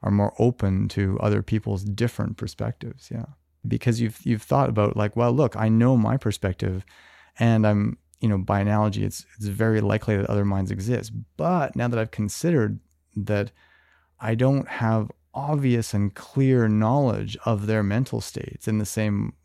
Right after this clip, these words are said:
way I do of my own, it suddenly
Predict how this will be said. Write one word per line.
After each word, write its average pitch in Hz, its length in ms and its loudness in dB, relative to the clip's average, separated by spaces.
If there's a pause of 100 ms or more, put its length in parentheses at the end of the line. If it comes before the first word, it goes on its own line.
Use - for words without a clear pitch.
way 107 140 -2
I 98 60 -2
do 104 160 -4
of 101 80 -4
my 98 220 -4
own, 107 460 -2 (540)
it 117 140 -2
suddenly 120 520 4